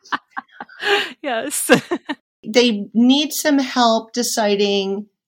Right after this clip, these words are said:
Speaker 2: the best way to use space to grow food. And it's so fun. Ed gets so excited. He's like, "Oh, you could,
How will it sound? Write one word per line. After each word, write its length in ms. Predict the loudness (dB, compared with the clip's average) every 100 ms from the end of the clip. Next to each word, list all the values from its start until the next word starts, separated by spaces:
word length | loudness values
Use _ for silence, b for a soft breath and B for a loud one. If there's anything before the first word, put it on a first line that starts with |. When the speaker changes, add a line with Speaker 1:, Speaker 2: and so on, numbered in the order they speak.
| -10
Speaker 2:
the 60 |
best 380 | -6 -4 -4 -4
way 140 | -4 -4
to 140 | -6
use 760 | -8 -6 -4 -2 -2 -4 -8 -12 _
space 480 | -10 -6 -6 -6 -8
to 120 | -10
grow 180 | -8 -8
food. 440 | -8 -8 -8 -8 _ _ -2
And 160 | 0 0
it's 220 | -2 -10
so 380 | 0 2 2 0
fun. 400 | -2 0 0 -2 B B B -6
Ed 140 | -4 -2
gets 240 | -2 -2
so 140 | -4
excited. 500 | -6 -6 -8 -6 -6
He's 120 | -6 -8
like, 180 | -8 B B -2
"Oh, 200 | -2 -2
you 100 | -6
could, 200 | -8 -10